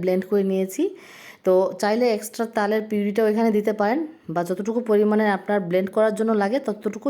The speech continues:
দিতে পারেন। তো এই পর্যায়ে দিয়ে দিচ্ছি প্রায় হাফ কাপের মতো চিনি। তো চিনির যে মিষ্টিটা আপনাদের পছন্দ মতো, তো এখানে প্রায় পৌনে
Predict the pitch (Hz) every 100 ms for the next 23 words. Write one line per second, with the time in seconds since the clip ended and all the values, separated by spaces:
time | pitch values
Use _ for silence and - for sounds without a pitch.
0 | 233 190 160 147 151 165 - - - -
1 | - - 196 185 226 247 262 247 277 226
2 | 214 214 214 - 254 254 196 202 208 -
3 | - - 208 214 214 254 269 233 220 220
4 | - 208 196 208 330 - - _ _ _
5 | - 190 190 220 233 240 233 233 226 254
6 | 269 240 247 220 226 226 - - - -
7 | _ - 208 208 254 220 208 233 339 -
8 | - - _ - 190 190 233 233 233 226
9 | 226 214 - _ - 254 269